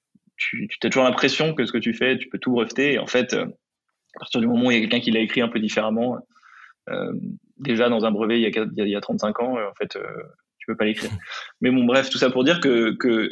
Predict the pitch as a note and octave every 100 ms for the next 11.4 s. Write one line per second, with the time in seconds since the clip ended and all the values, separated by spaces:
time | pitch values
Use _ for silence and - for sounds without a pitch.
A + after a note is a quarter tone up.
0 | - - - A#2+ A2+ C3+ D#3+ - B2+ D3
1 | B2 G#2+ A2+ C3 C3 B2+ D3+ B2 - -
2 | A2+ A#2 A2 C3+ C#3 A#2+ - A#2+ A2+ B2
3 | A#2 A#2 A#2 - _ _ _ _ - G2+
4 | G2+ - G#2 - _ _ - A#2+ C3+ C3
5 | D3 D3+ - - - - B2 A#2 A#2 G#2
6 | E3 D#3+ D3+ - C#3+ A#2+ A#2+ A#2 C3 F#3
7 | - _ _ _ _ - B2+ C3 C3 D#3
8 | D3+ - A#2 A2 A2 G#2+ G#2 G#2 G2 -
9 | - - - - A#2+ A2+ A2+ E3 D#3 C3+
10 | C3 C3 B2+ C#3 B2+ C3+ C#3 C#3 A2+ A2+
11 | B2+ A2+ G#2+ G#2